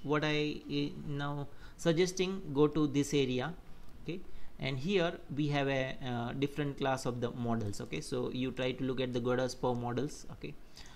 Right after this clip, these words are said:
uh, and, uh, try to check. Okay, so l-, if we say,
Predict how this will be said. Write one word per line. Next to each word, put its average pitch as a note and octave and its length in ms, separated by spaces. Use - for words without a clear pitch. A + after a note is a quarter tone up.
uh, A#2 300
and, B2+ 380
uh, - 100
try B2+ 160
to A#2+ 120
check. B2+ 360
Okay, - 160
so - 180
l-, C3+ 220
if C3+ 120
we B2+ 180
say, C3+ 380